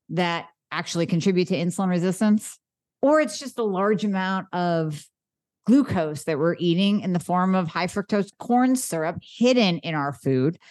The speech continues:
and fructose itself in the form of sugar, in the form of fruit. Fructose is fruit. It's the fruit sugar.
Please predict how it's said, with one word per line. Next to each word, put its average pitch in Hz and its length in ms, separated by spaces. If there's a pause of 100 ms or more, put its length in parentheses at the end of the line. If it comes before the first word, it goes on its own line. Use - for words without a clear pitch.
(400)
and 214 140
fructose 208 760
itself 185 880 (680)
in 190 120
the 190 60
form 175 340
of 170 140
sugar, 160 720
in 170 80
the 170 80
form 160 240
of 156 80
fruit. - 500 (460)
Fructose 202 500
is 160 460 (300)
fruit. - 440 (220)
It's - 140
the 185 100
fruit 240 220
sugar. - 380